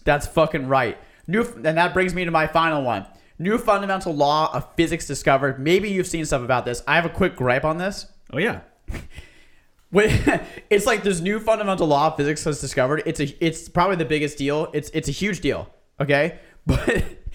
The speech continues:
Speaker 1: even though it's a huge deal, it's complete and utter nonsense.
Speaker 2: <laughs> Okay, why?
Speaker 1: Like, when you try, when you try and read it, I mean, as, like, a normal, when we try and understand this, it's like this huge new law, and it's like,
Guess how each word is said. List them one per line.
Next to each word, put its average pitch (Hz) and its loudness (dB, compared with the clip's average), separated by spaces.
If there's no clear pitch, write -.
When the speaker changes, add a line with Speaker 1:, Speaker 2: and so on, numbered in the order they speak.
Speaker 1:
even 220 0
though 240 4
it's 233 -2
a 196 -2
huge 180 0
deal, 147 0
it's 190 2
complete 196 0
and 175 -4
utter 156 2
nonsense. 110 -4
Speaker 2:
<laughs> - -
Okay, 147 -2
why? 143 4
Speaker 1:
Like, 196 2
when 214 -2
you 220 -2
try, 208 2
when 180 -4
you 190 -4
try 202 0
and 160 -4
read 165 0
it, - -4
I 160 4
mean, 170 0
as, 160 2
like, 165 0
a 156 0
normal, 139 -2
when 214 -4
we 214 -2
try 185 4
and 190 4
understand 170 0
this, 190 0
it's - 0
like 139 0
this 156 -4
huge 220 -2
new 202 -2
law, 190 2
and 156 2
it's 151 -4
like, 147 0